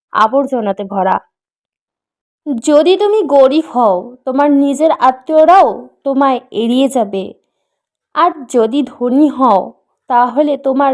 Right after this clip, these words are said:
দূর সম্পর্কেও আত্মীয়রাও রোজ তোমার খোঁজ নেবে। মানুষ কতক্ষণ তোমাকে ভালো বলবে জানো? যতক্ষণ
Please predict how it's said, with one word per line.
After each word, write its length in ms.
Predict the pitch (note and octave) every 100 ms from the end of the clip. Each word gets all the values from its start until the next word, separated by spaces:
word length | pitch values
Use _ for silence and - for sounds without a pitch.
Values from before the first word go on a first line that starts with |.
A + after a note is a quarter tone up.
| A#3
দূর 180 | B3+ F4+ -
সম্পর্কেও 880 | E4+ D4+ D4+ D4+ D4+ C4 D4+ F4 C#4+ G#3 - _ _ -
আত্মীয়রাও 800 | B3+ C4 - - D4 D4+ D#4+ D4 G#3+ - _ G#3+
রোজ 300 | B3 D4+ G4 -
তোমার 260 | C4+ C4+ E4
খোঁজ 280 | - B3 A3+
নেবে। 340 | A#3 G3+ F#3+ F3+ - _ _ _ _ _ _
মানুষ 340 | C#4 D#4+ G4 G#4 -
কতক্ষণ 580 | D4+ C#4 E4+ F4+ - G4 G#4
তোমাকে 400 | F#4 D4+ D4+ D4+ F4
ভালো 300 | - C4 C4 C#4+
বলবে 360 | C4+ C#4 C4+ D#4
জানো? 380 | B3+ G#3+ C#4 D#4 E3+ _ _ _ A#3
যতক্ষণ 600 | A#3 A3+ D4 D4 -